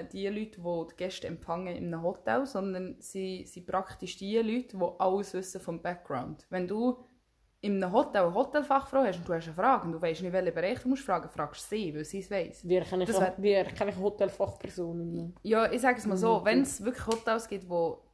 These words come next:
Speaker 1: gezielt Hotelfachfrauen und Männer anstellt,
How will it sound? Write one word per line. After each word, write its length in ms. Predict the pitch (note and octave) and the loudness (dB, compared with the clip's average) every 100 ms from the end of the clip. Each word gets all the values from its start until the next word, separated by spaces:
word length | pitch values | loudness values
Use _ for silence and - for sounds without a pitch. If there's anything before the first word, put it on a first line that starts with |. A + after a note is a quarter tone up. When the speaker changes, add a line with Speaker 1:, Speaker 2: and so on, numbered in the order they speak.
| - | -12
Speaker 1:
gezielt 480 | F#3 - C4 B3+ - - | -8 -2 0 -2 -4 -2
Hotelfachfrauen 1500 | A#3+ - C4 C4+ - - A3 - - - - G3 G3+ G3 | -2 0 2 2 -2 0 0 0 -8 -16 -6 0 2 2
und 120 | - E3+ | 0 -2
Männer 380 | F3 A3 A3+ A3+ - | 0 0 0 -4 -2
anstellt, 800 | F#3+ G3+ B3 - F3+ A#3 - | 0 2 0 0 0 0 -6